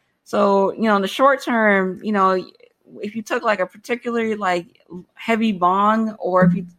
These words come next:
you know, ate a really, like, concentrated edible, you may notice that you may have no recollection of that event, you know, the next day. So <laughs> that is the short-term effects of weed that can affect your attention, your memory, and your learning.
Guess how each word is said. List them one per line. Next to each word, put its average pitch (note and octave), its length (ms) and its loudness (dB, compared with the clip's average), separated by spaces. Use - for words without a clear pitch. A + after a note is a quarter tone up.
you F3+ 200 -10
know, F3+ 180 -4
ate G3+ 220 -2
a F3 80 -2
really, A3+ 540 -6
like, F3 260 -8
concentrated G#3+ 640 -4
edible, A3 540 -2
you G#3 80 -6
may A#3 180 0
notice C4+ 320 4
that A3 120 -4
you A3 80 -2
may G#3+ 200 -2
have A3 200 2
no A#3 520 -2
recollection A3+ 720 -2
of F3+ 180 0
that F#3+ 160 -2
event, G3 400 -2
you F#3 120 -8
know, F3+ 140 -2
the F3+ 100 -6
next F3+ 240 -6
day. D#3+ 260 -8
So G#3+ 320 -2
<laughs> F3+ 120 -20
that G#3+ 200 0
is A3 340 -6
the G#3 80 -6
short-term A#3+ 460 0
effects G#3 400 -6
of F#3+ 120 -8
weed F#3 300 -2
that F3+ 220 -4
can G3 120 -4
affect G3 360 -8
your F3+ 100 -4
attention, G3+ 560 -6
your F3+ 120 -6
memory, F3 420 -4
and E3 100 -10
your D#3+ 120 -14
learning. F3 460 -8